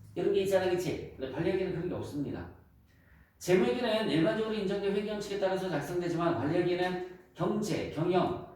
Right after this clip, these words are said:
통계 등 다양한 정보를 활용해서 작성되는 거고요. <coughs> 자, 재무회계, 관리회계 모두 법적 강제력을 가진다? 재무회계만.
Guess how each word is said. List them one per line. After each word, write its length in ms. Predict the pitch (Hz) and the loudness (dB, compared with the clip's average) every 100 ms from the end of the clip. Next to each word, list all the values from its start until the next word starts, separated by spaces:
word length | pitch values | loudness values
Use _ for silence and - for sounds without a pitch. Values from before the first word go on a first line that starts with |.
| - - | -20 -12
통계 340 | 226 220 190 | -8 -2 0
등 240 | 170 156 - | 0 0 -4
다양한 380 | - 143 196 | -2 0 0
정보를 440 | 202 202 190 190 185 | -2 -2 -2 0 0
활용해서 380 | 196 190 175 165 | -2 -2 -2 -2
작성되는 760 | 151 175 165 143 135 127 120 | -4 -2 -2 0 0 -2 -4
거고요. 800 | 107 104 95 - - 170 170 - | -4 -2 -2 0 0 0 -2 -2
<coughs> 1120 | - - - - - - - - - - - | -2 0 -2 -8 -12 -16 -20 -20 -20 -20 -20
자, 120 | - - | 0 2
재무회계, 500 | - 226 247 240 240 | 4 4 4 2 2
관리회계 360 | 190 208 202 | 2 2 2
모두 200 | 180 175 | 0 0
법적 260 | 156 - 196 | -2 -4 -4
강제력을 440 | 190 190 190 185 156 | -2 -2 0 0 0
가진다? 520 | 143 165 180 190 190 - | -2 -2 -2 -2 -4 -10
재무회계만. 880 | - 156 180 - 117 113 92 - - | -6 0 0 2 0 -2 -4 -8 -12